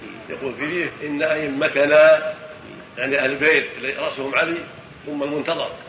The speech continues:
اللي في السرداب، هذا أئمتنا، يقولون، يقول: "إنهم بلغوا منزلة لا، لم يبلغها ملك مقرب ولا نبي مرسل"، يعني فوق الأنبياء، يعني فوق الأنبياء،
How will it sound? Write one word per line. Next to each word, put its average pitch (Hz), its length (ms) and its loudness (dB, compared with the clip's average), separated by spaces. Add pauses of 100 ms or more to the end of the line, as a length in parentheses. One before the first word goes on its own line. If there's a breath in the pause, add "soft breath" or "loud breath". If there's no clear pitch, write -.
اللي 131 100 -8
في 107 60 -8
السرداب، 135 540 0
هذا 143 240 0
أئمتنا، 131 400 -4 (460)
يقولون، 147 680 -6
يقول: 151 380 -4
"إنهم 156 340 -2
بلغوا 156 480 4
منزلة 196 680 6 (500)
لا، 151 320 4
لم 143 220 0
يبلغها 135 480 -2
ملك 143 260 0
مقرب 135 580 -4
ولا 131 160 -6
نبي 113 260 -8
مرسل"، 101 320 -12 (500)
يعني 147 200 0
فوق 190 180 4
الأنبياء، 139 460 0 (680)
يعني 143 320 0
فوق - 180 2
الأنبياء، 123 500 -6